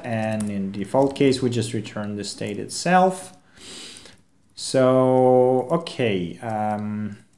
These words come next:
then, then that should be fine, I think, right? <laughs> I'm getting my doubts already.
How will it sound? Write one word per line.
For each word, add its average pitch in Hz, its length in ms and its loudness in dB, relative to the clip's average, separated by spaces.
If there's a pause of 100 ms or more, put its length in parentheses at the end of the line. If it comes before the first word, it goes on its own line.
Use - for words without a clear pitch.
(180)
then, 117 260 -8
then 254 400 -2
that 127 200 -2
should 117 400 -4
be 107 140 -4
fine, 208 800 0 (580)
I 120 140 -2
think, 110 460 -2 (1400)
right? 120 300 -4 (600)
<laughs> - 600 -20
I'm 120 300 2
getting 127 300 4
my 123 160 4
doubts 110 540 2 (280)
already. 110 540 2